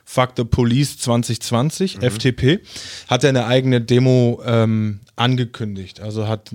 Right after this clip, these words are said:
Speaker 1: ein, ein Dem-, Demonstrationsmarsch in L A angemeldet, sodass Leute quasi jetzt mal, sag ich mal, zu Y Gs Demo gegangen sind. Und dann hat er dort, ähm, ist er mitmarschiert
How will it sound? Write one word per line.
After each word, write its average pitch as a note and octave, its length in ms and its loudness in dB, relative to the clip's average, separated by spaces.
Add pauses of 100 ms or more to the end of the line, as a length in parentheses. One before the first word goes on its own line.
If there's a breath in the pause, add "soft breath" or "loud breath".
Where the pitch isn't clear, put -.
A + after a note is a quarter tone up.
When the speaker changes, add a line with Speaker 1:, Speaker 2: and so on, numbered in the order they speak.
Speaker 1:
ein, A2 380 -4
ein G#2 380 -6
Dem-, A2 360 -2
Demonstrationsmarsch B2+ 1120 0
in A#2 80 -2
L A#2 160 0
A C3 880 -2
angemeldet, C3+ 760 2
sodass A#2 300 -6
Leute A#2+ 360 0
quasi A2 400 -6
jetzt A2 200 -4
mal, G#2 180 -4
sag A2 140 -2
ich G2+ 60 -6
mal, G#2+ 140 -2 (240 loud breath)
zu - 180 -4
Y G#2+ 220 0
Gs C#3 380 -2
Demo D3 340 0
gegangen C#3 420 0
sind. C#3 340 0 (480 loud breath)
Und B2+ 200 -6
dann B2 100 0
hat C3 80 -2
er B2+ 80 2
dort, B2 640 0
ähm, A2+ 560 0
ist G#2 120 -10
er A2 80 -6
mitmarschiert D#3+ 680 0